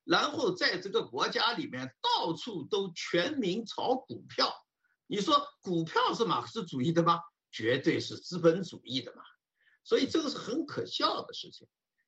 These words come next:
那么刚才讲到一个历史或者说社会发展的这个规律啊，我觉得我们要下，给它下一个定义。呃，简单的来说，我的理解就是说，它有利于人类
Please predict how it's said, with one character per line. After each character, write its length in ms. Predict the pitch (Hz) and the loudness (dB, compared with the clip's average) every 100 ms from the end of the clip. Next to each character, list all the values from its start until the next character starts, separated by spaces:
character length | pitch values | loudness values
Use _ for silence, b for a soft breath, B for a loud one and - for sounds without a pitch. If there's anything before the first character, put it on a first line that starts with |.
| _ | _
那 60 | 277 | -4
么 100 | 320 | -4
刚 220 | 370 403 | -4 -6
才 200 | 359 311 | -2 -2
讲 380 | - 135 - 117 | 0 -4 -4 -2
到 200 | 202 165 | 2 4
一 100 | 156 | 4
个 120 | 175 | 0
历 260 | 196 302 277 | 2 2 2
史 420 | - - - - - | 0 -2 -6 -12 -6
或 180 | - | -4
者 120 | 123 123 | -2 -2
说 240 | 135 135 | 0 0
社 500 | - - 285 127 123 | 0 4 4 4 2
会 240 | 131 127 - | 4 2 2
发 280 | - 294 | 2 2
展 280 | 294 - 101 - - | 2 -4 -6 -8 -8
的 100 | 139 | -4
这 140 | 139 165 | -2 0
个 140 | 160 | 0
规 260 | - 254 277 | 0 2 4
律 280 | 359 349 - | 6 6 4
啊， 100 | - _ _ _ | -6 _ _ _
我 220 | 160 175 | 2 4
觉 160 | 180 233 | 4 4
得 100 | 240 | 4
我 200 | 226 107 | 4 0
们 160 | 101 123 | -2 -2
要 120 | 143 | -2
下， 320 | - - - | 0 -2 -4
给 100 | - | -6
它 140 | 107 127 | -4 -2
下 200 | - 165 - | 0 0 -2
一 60 | - | -14
个 40 | - | -12
定 200 | - 170 | -8 -6
义。 200 | - - - b b b | -8 -12 -16 b b b
呃， 100 | - | -6
简 400 | 123 - 127 113 | -2 0 0 -2
单 260 | 113 208 277 | -2 -2 0
的 100 | - | -2
来 200 | - - | -4 -8
说， 300 | - 101 85 | -8 -6 -4
我 280 | 113 104 113 | -2 -2 2
的 80 | - | 2
理 200 | 262 - | 2 -4
解 240 | - - | -10 -2
就 140 | 170 147 | 2 2
是 140 | 120 | 0
说， 260 | 113 110 - B _ | 0 0 -2 B _
它 220 | - 254 294 | 2 4 4
有 480 | 220 165 127 135 294 | 4 4 4 -2 -4
利 320 | 392 349 170 | -6 -6 -2
于 160 | 135 | 2
人 540 | 123 123 131 285 262 330 | 2 4 4 4 2 4
类 300 | 330 - | 4 2